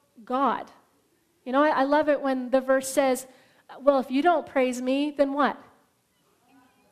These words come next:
Even the rocks will cry out. The rocks will. Not saying that the rocks will be like, "Praise Jesus." But the point is that the impossible will happen, whether you realize, if you want to choose or not.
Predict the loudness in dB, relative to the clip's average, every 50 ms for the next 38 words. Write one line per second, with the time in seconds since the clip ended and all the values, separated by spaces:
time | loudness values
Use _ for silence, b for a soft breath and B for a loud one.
0 | _ _ _ _ _ _ _ _ _ -2 0 0 2 2 2 0 0 -2 -6 -10
1 | -8 -8 -8 -6 -4 -4 -6 -4 -4 -6 -6 -4 -6 -6 -6 -6 -8 -10 -12 -14
2 | -14 -16 -18 -20 -20 -20 _ _ _ _ _ _ _ _ _ _ _ _ _ _
3 | _ _ _ _ _ _ _ _ _ _ _ _ _ _ 0 2 2 4 4 4
4 | 2 2 0 -2 -6 -4 -2 -2 -2 -2 -4 -6 b b b b 0 0 0 2
5 | 0 0 0 0 0 0 0 0 0 0 0 -2 -2 -2 -6 -4 -2 0 0 0
6 | -2 -6 -12 -20 _ _ _ _ _ _ -4 -2 0 0 0 0 0 0 0 0
7 | 0 0 -2 -2 -2 -4 b b b b b b -4 -2 0 0 -2 0 0 0
8 | 2 2 2 0 2 2 0 0 0 0 0 0 0 2 2 2 4 4 2 0
9 | -2 -2 -2 0 0 0 0 0 0 0 0 0 0 -2 -2 0 0 0 0 0
10 | 0 0 0 0 0 2 2 2 2 0 2 2 2 0 0 0 -2 0 0 0
11 | 0 0 2 2 2 0 0 -2 -4 0 0 0 0 0 0 0 0 0 0 2
12 | 0 0 0 0 -2 -4 -8 -12 -16